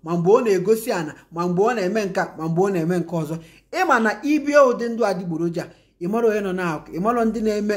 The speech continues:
ntọ, nọ na-akụ na-acha ego, anya na-acha mmemme. Ha ga-afịa ya n'ibu e-, ị nwere ego rie nne. Ọ mgbe ha bụrụzie gị pụọ, ị sịba fa na ijiri ego, kee ka ọ ga-esi dị gị ka fa ga-esi kwete.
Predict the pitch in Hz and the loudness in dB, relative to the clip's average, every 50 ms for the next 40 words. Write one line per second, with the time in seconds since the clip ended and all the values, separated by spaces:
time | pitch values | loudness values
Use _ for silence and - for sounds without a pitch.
0 | - - 165 156 160 - 208 220 - 196 196 214 214 202 185 180 180 - 226 220 | -2 -4 -6 -4 -4 -4 -6 -4 -4 -2 0 2 2 4 2 2 0 0 0 0
1 | 214 202 196 196 - 202 214 208 175 185 190 208 214 202 185 165 165 165 208 196 | 2 2 0 0 0 0 0 2 2 2 0 0 0 -2 -2 -2 -2 0 -2 -2
2 | 202 202 208 208 202 196 185 180 175 170 170 170 - - _ _ _ _ _ _ | -2 -2 0 0 0 0 0 2 2 0 0 -2 -4 -10 _ _ _ _ _ _
3 | - - 415 403 294 285 247 240 240 240 311 302 277 269 247 254 254 240 220 175 | -2 0 2 4 4 4 4 4 2 2 2 2 4 4 2 2 0 0 -2 -4
4 | 165 165 190 196 202 226 247 262 254 220 196 185 196 208 214 175 196 190 190 190 | -2 2 2 4 4 2 0 -2 0 2 2 4 4 4 4 2 0 0 0 2
5 | 196 190 190 190 175 175 - - - - _ _ _ - 214 220 220 220 190 226 | 0 0 0 0 -2 -4 -6 -10 -20 -20 _ _ _ -2 0 0 0 2 2 2
6 | 226 240 294 320 320 330 330 339 320 - - 330 330 320 214 226 262 262 - 175 | 2 2 2 2 2 2 2 2 0 0 2 2 2 2 2 -2 -6 -6 -4 -4
7 | 180 - - 202 220 - 277 277 277 277 269 233 214 190 180 170 196 226 196 180 | -4 -2 -2 -2 -2 -2 -2 -4 -4 -2 -2 -4 -2 -2 -4 -4 -2 0 2 2
8 | 190 180 175 175 - - - - - - - 294 381 392 - 247 277 302 269 247 | 2 2 0 -2 -6 -8 -18 -20 -8 -2 0 0 0 2 4 6 6 6 6 4
9 | 214 196 196 202 254 226 254 202 - - 175 - 165 160 165 156 165 160 165 - | 2 2 0 0 -6 -8 -10 -10 -12 -12 -10 -8 -6 -6 -4 -4 -4 -4 -4 -6
10 | 214 175 214 196 170 214 214 | -6 -4 -4 -2 -4 -4 -6